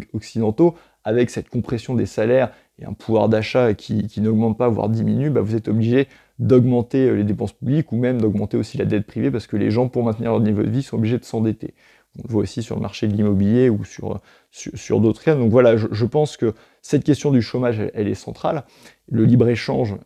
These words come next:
euh, comme je l'ai dit, crée ce, ce système qui est néfaste.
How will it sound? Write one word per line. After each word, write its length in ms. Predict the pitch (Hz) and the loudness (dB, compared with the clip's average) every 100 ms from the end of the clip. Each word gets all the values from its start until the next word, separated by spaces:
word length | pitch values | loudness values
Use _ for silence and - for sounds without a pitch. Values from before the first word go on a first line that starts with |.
| _ | _
euh, 100 | 101 | -12
comme 200 | 98 101 | -6 -4
je 120 | 98 107 | -2 -2
l'ai 120 | 110 | 0
dit, 320 | 120 123 104 | 0 0 -2
crée 420 | - 117 131 131 123 | -6 2 4 6 4
ce, 180 | - 107 | -2 -12
ce 160 | 107 | -12
système 480 | 98 117 - 123 117 | -10 -10 -6 -4 -4
qui 120 | 107 | -2
est 40 | 104 | -2
néfaste. 440 | 107 147 160 | 0 2 2